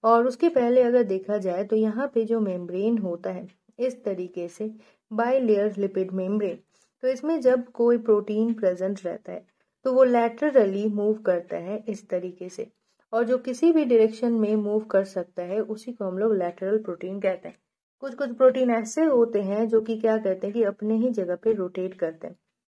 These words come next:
और उनको हम लोग रोटेशनल प्रोटीन हिसाब से जानते हैं, लेकिन यहाँ पे बात किया गया है लेटरल मूवमेंट का।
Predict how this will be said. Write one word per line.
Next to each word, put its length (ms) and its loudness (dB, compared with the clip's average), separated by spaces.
और 100 0
उनको 280 0
हम 260 -2
लोग 380 -2
रोटेशनल 1000 0
प्रोटीन 480 0
हिसाब 420 -6
से 180 -8
जानते 360 -6
हैं, 80 -20
लेकिन 200 -6
यहाँ 220 -2
पे 140 -2
बात 360 -2
किया 180 -4
गया 180 -8
है 180 -8
लेटरल 360 -8
मूवमेंट 500 -10
का। 140 -20